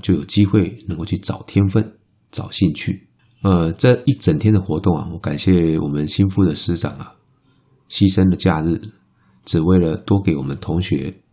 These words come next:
学习的机会。那在科学家讲座之外啊，另一边呢是我们一年一度的校友杯排球赛。今年总共有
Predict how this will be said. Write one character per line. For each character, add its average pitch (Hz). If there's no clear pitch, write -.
学 -
习 -
的 -
机 -
会。 95
那 113
在 110
科 135
学 117
家 113
讲 76
座 92
之 -
外 90
啊， -
另 104
一 98
边 98
呢 90
是 -
我 78
们 71
一 131
年 90
一 92
度 110
的 -
校 95
友 73
杯 80
排 -
球 -
赛。 -
今 -
年 92
总 80
共 87
有 71